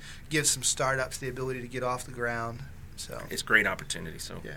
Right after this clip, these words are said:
Speaker 2: we'll, we're gonna work on that.
Speaker 1: So my, my final question is, what, when did you acquire this passion for service, or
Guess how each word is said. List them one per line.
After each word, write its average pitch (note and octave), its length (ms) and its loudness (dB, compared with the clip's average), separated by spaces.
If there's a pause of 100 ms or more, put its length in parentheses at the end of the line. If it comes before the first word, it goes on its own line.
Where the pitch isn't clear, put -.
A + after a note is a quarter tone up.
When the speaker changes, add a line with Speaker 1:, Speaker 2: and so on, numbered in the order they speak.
(140)
Speaker 2:
we'll, A2+ 140 -4
we're G#2+ 320 -2
gonna G#2 160 -2
work F#2+ 180 -4
on E2 120 -2
that. D2 100 -8 (200)
Speaker 1:
So - 200 0
my, C#3 300 6
my C3 120 2
final C#3+ 380 4
question B2 480 -2
is, A#2+ 380 -4 (1300)
what, D#3 280 4
when E3+ 360 0
did D3+ 240 -2
you D#3 200 0
acquire C3+ 760 2
this B2+ 420 -4
passion C3+ 720 4
for B2 500 0
service, B2 640 0
or C3 300 0